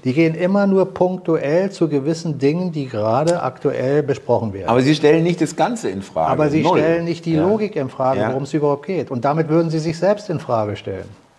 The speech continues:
Speaker 1: Weil am Ende der Kette sind sie dann nutzlos.
Speaker 2: Es ist so ähnlich wie das Prinzip, wie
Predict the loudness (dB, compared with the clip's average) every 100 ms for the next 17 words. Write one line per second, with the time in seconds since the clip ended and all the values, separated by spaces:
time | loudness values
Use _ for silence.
0 | _ _ _ _ _ -8 2 4 4 2
1 | 2 4 4 4 2 2 2 0 0 0
2 | 0 0 -4 -6 -8 -8 -8 -14 -20 _
3 | _ _ _ _ _ _ -4 -2 0 2
4 | 2 4 4 4 0 -2 -2 2 4 4
5 | 0 0 0 0 -4 -4 -2 2 2 2